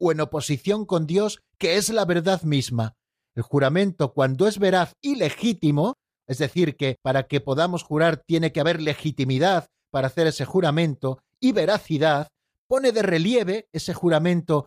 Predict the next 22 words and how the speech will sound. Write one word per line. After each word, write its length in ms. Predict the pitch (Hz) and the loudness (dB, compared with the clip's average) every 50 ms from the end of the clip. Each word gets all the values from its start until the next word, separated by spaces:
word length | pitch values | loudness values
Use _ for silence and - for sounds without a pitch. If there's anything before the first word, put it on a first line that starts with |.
| _ _ _ | _ _ _
cuando 240 | 147 139 139 156 175 | -2 -2 0 0 0
es 100 | 151 156 | 0 0
veraz 300 | 160 160 170 156 - 180 | 0 0 0 0 0 -2
y 60 | 175 | -2
legítimo, 580 | 196 175 - - 160 139 180 175 175 170 170 | -2 -2 -2 -2 -4 0 0 0 0 0 0
pone 220 | 202 226 247 240 196 | -2 -4 -2 0 2
de 100 | 214 220 | 2 2
relieve 500 | 233 220 190 180 180 170 165 180 185 - _ _ _ _ _ | 4 2 2 2 2 2 2 0 -4 -6 _ _ _ _ _
la 200 | 175 175 175 165 | -4 -2 0 0
relación 640 | 160 165 165 156 156 147 139 - - 254 262 254 220 | 0 0 2 2 2 0 0 0 0 0 0 2 2
de 120 | 175 170 156 | 0 2 2
la 140 | 160 - | 2 2
palabra 400 | - 151 143 180 214 214 226 226 | 2 2 2 2 2 2 2 2
humana 360 | 226 208 214 214 214 220 233 226 | 2 2 0 0 0 0 -2 0
con 200 | - 233 208 190 | -2 -2 -2 0
la 120 | 165 147 | 0 0
verdad 280 | 151 147 147 165 165 151 | 0 0 2 2 2 2
de 120 | 147 143 | 2 2
Dios. 380 | 175 220 220 165 123 - - _ _ _ _ _ _ - | 0 0 -2 -2 -4 -8 -12 _ _ _ _ _ _ -6
El 120 | 120 113 | -6 -4
falso 340 | - 147 151 147 - - 143 | 0 0 0 0 -2 -4 -6
juramento 760 | - - 160 147 135 147 160 170 165 156 - 185 190 190 | -2 0 2 2 2 2 2 0 0 -2 -2 -4 -4 -4